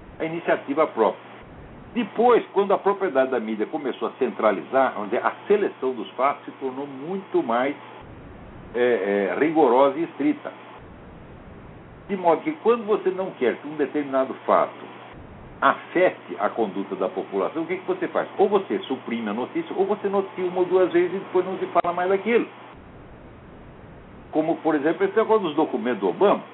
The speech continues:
não pode dizer que nada foi publicado. Ah, foi publicado uma vez uma notinha de dez linhas na página vinte e três. Tá certo? Então aquilo não ocupa lugar na imaginação das pessoas, e quando você faz um raciocínio baseado naquele fato, né,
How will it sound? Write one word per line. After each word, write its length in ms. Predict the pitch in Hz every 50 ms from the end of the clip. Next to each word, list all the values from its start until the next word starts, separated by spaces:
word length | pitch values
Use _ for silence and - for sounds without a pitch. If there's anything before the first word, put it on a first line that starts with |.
| - - - - - - - - - - - -
não 120 | 190 196
pode 200 | 190 202 202 202
dizer 140 | 220 226 -
que 60 | 214 175
nada 360 | 147 147 147 151 143 131 113
foi 120 | - 127 117
publicado. 480 | - 123 113 107 101 - 113 120 - - 180
Ah, 120 | 170 - -
foi 100 | - 147
publicado 560 | 151 180 175 208 220 196 - 185 180 170 175
uma 220 | 196 202 214 208 180
vez 260 | 127 127 135 147 143
uma 140 | 156 165 165
notinha 420 | 170 165 156 - - 123 139 147
de 100 | 147 143
dez 300 | 127 123 127 127 123 113 104
linhas 280 | 98 101 123 143 143
na 80 | 143 -
página 360 | - - - 120 127 123 117
vinte 200 | 110 127 139 135
e 60 | 151
três. 320 | - - 110 107 101 90 82 - - - - - - - - - - - - - - - - - - -
Tá 100 | 139 -
certo? 180 | - 220 214 -
Então 140 | - 202
aquilo 300 | 208 202 208 - 220 220
não 140 | 208 233 226
ocupa 360 | 214 208 - 170 170 - 135
lugar 360 | 123 120 110 92 101 101 98 95
na 80 | 98
imaginação 500 | 92 90 90 87 - - 85 - - 87
das 100 | - - -
pessoas, 340 | - - - 175 202 196
e 40 | 185
quando 220 | 190 202 208 202 196
você 220 | 202 196 - -
faz 180 | - 151 147 143
um 80 | 151
raciocínio 540 | 151 160 170 165 - 160 120 - 127 113 110
baseado 260 | 127 127 107 110 104
naquele 280 | 104 98 117 113 101 95
fato, 300 | - - 165 175 - - - - - - - - - - - - - - - - - - - - -
né, 160 | 101 127 -